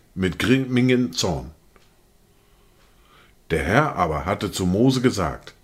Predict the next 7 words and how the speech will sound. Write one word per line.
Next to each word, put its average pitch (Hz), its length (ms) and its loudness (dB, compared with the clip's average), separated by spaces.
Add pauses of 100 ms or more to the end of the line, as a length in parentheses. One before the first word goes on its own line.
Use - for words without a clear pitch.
(340)
„Der 71 120 -4
Pharao 104 640 -2
wird 78 200 -6
nicht 92 240 -4
auf 98 160 -4
euch 71 200 -10
hören, 80 340 0